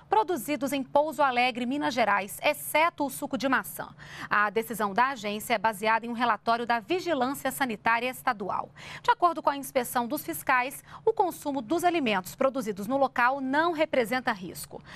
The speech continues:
No mês passado, a linha de produção havia sido suspensa pela Anvisa por causa da contaminação de um lote de suco de maçã com produtos de limpeza.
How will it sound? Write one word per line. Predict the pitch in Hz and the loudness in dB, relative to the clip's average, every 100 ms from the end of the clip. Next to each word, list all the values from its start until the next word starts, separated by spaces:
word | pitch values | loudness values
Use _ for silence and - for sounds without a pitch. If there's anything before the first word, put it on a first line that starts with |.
| - - | -16 -4
No | 226 | 0
mês | 226 226 | 0 2
passado, | 269 - 233 233 254 - | 0 0 0 0 0 0
a | 226 | -2
linha | 214 320 381 | -2 0 0
de | 233 | -2
produção | 226 214 190 - 262 285 - - | -2 -2 -2 0 0 -2 -18 -4
havia | 208 214 262 | -2 0 -2
sido | 247 208 | -4 -10
suspensa | - 427 - - 277 359 - | -4 -4 -2 -2 -2 0 -2
pela | - 226 269 | 0 0 2
Anvisa | 330 220 233 226 302 - - | 0 -2 0 0 -2 -8 -2
por | 494 - | 0 2
causa | 285 285 285 | 2 2 2
da | 269 | 0
contaminação | - 349 440 370 320 233 - 254 262 | 0 -2 2 0 2 -2 -2 -2 0
de | 240 240 | -2 -2
um | 233 | 2
lote | 240 277 277 | 4 4 2
de | 196 | -8
suco | 233 - 381 381 | -8 -2 0 0
de | |
maçã | 359 381 - 262 269 - - - | 0 0 0 0 -2 -6 -20 -2
com | 302 | 0
produtos | 285 370 262 180 - 180 | 2 0 0 -6 -6 -8
de | |
limpeza. | 214 254 - - - | -6 -4 -6 -8 -12